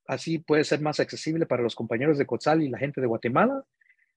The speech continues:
Ah, y lo quería publicar en Guatemala, ¿verdad? Porque muchos me dijeron que podía publicarlo en España, lo podía publicar en, en México o en otro, o en otro espacio, pero dije, "Tiene que ser en Guatemala".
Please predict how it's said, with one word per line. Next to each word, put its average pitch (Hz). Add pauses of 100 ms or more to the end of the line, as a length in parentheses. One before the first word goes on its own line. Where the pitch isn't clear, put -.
(160)
Ah, 131
y 165
lo 139
quería 147
publicar 139
en 143
Guatemala, 120
¿verdad? 113
Porque -
muchos 139
me 127
dijeron 139
que 127
podía 127
publicarlo 135
en 120
España, 170 (240)
lo 117
podía 131
publicar 131
en, 117
en 117
México 165 (340)
o 131
en 123
otro, 127
o 127
en 131
otro 131
espacio, 147
pero 120
dije, 139
"Tiene 135
que 131
ser 135
en 123
Guatemala". 120